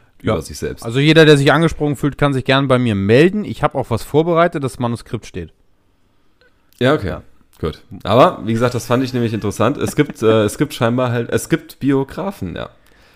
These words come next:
Speaker 2: Das war mir zwar schon irgendwie bewusst, weil irgendwoher müssen ja diese Bücher kommen.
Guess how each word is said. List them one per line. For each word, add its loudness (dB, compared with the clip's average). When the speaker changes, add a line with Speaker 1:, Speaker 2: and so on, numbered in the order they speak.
Speaker 2:
Das -4
war 4
mir 4
zwar 2
schon 0
irgendwie 0
bewusst, -2
weil 2
irgendwoher 0
müssen -4
ja 0
diese -4
Bücher -6
kommen. -2